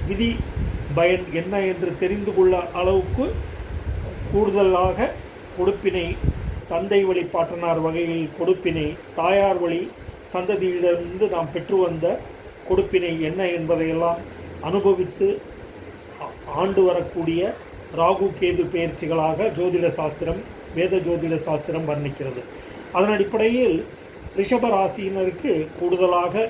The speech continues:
சிரமங்களும் அல்லது கூடுதலாக நல்ல உயர்வும் ஏற்படக்கூடும். இதை சுலபமாக ராகு கேது பெயர்ச்சிகள்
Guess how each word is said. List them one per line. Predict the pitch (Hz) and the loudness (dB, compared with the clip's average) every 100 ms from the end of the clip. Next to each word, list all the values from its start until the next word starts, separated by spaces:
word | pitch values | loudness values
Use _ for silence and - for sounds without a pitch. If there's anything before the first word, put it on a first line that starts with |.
| - - | -4 -6
சிரமங்களும் | 175 170 170 180 247 - | -2 -2 0 -2 -2 -2
அல்லது | 170 180 180 180 | 2 2 2 2
கூடுதலாக | 190 185 180 170 170 185 240 - - - - | 2 4 4 4 2 0 -6 -10 -18 -18 -6
நல்ல | 170 180 170 165 - - - - - 165 | -2 2 4 2 -2 -14 -18 -18 -14 0
உயர்வும் | 180 190 185 202 - - 165 | 2 4 2 0 -4 -6 0
ஏற்படக்கூடும். | 165 - 156 - 139 127 - - - - - - - - - - - - - - - - - - - - | 2 2 -2 -2 -6 -6 -12 -16 -16 -14 -10 -8 -6 -4 -4 -4 -6 -8 -8 -10 -8 -8 -10 -10 -4 2
இதை | 190 185 - - - - - - - - | 4 4 0 -10 -12 -10 -8 -6 -6 -2
சுலபமாக | 226 214 233 220 208 180 165 208 - - - - - - - - | 2 4 6 4 4 0 0 -4 -4 -14 -18 -18 -16 -16 -16 -4
ராகு | 165 185 208 220 | 2 4 2 0
கேது | 196 190 185 180 | 2 4 4 2
பெயர்ச்சிகள் | 170 175 - 180 214 | 0 0 -2 -2 -2